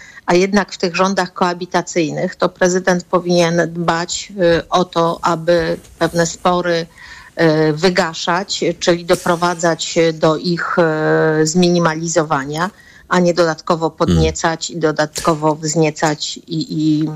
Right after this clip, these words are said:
Speaker 1: no, powodować, że są jeszcze bardziej intensywne i doprowadzają do kłótni każdego z każdym.
Speaker 2: Bardzo pani dziękuję. Pani doktor habilitowana Małgorzata Molenda-Zdziech, socjolożka i politolożka, kierowniczka Katedry Studiów Politycznych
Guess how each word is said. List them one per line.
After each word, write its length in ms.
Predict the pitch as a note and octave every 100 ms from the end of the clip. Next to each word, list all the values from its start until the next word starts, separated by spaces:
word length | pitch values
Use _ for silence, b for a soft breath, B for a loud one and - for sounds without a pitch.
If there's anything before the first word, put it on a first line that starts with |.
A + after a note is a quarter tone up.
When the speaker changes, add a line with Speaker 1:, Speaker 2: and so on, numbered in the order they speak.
| D#3+
Speaker 1:
no, 80 |
powodować, 520 | D#3 D#3+ D#3+ D#3+ D3+ D3+
że 140 | D3+
są 180 | - D#3
jeszcze 280 | D#3 - D3+
bardziej 320 | C#3+ C#3+ C#3+
intensywne 720 | D3 D#3 C#3+ - C#3 D3+ D#3
i 120 | F3+
doprowadzają 760 | E3 D#3+ D3 D#3 D#3 D3 D3 D3
do 180 | D3
kłótni 500 | C#3 - E3 - D#3+
każdego 500 | D3+ D3 - D3+ C3+
z 80 | -
każdym. 400 | - B2+ C3+ - _ - B B B
Speaker 2:
Bardzo 340 | F#2 D3+ D#3 D#3+
pani 220 | D#3 D3+
dziękuję. 440 | B2 C3 D#3+ D#3+
Pani 220 | C#3+ C#3 A#2
doktor 300 | A#2 D#3 B2+
habilitowana 760 | B2+ B2 B2 B2 C3+ B2+ B2
Małgorzata 680 | A#2 B2+ B2 A#2 C#3 C3+ B2
Molenda-Zdziech, 840 | A2+ A#2 A#2+ G#2+ F#2 F#2 C#3 C3+
socjolożka 680 | - D3 - C3 C#3 C3+ C3
i 60 | A2+
politolożka, 760 | C3+ A#2+ B2 B2+ D3+ - F#2+
kierowniczka 500 | E2 G2+ A2 G#2+ A2
Katedry 440 | - A2+ B2 A2 G2+
Studiów 400 | - A#2+ A2 -
Politycznych 680 | C3 A2+ C3+ C3 G#2 F#2+